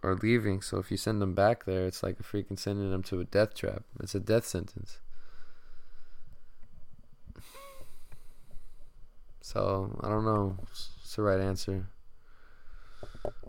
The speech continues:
What's the right answer? We gotta be more compassionate. We gotta let, we gotta help some people.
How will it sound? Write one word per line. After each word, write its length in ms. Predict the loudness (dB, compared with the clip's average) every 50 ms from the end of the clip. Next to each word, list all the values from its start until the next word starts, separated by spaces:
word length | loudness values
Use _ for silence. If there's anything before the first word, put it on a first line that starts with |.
| -6 -6
What's 280 | -2 -2 0 0 0 2
the 60 | 4
right 160 | 6 6 6
answer? 440 | 6 4 2 0 0 -2 -4 -4 -4 -4 -4 -6 -6 -6 -6 -8 -10 -10 -10 -14 -16 -16 -14 -14 -14 -14 -14 -12 -10 -8 -8 -8 -8 -8 -8 -6 -6 -4 -2 0
We 100 | 2 4
gotta 160 | 6 6 6
be 80 | 6
more 180 | 6 4 4 2
compassionate. 600 | 0 -2 0 4 6 6 6 4 2 0 0 0
We 60 | 2
gotta 180 | 4 4 4 4
let, 180 | 4 4 2 0 -2 -4 -6 -6 -8 -8 -8 -6 -4
we 80 | 0 2
gotta 160 | 4 4 6
help 160 | 6 6 4
some 200 | 4 2 0 2
people. 380 | 2 2 2 2 0 -2 -2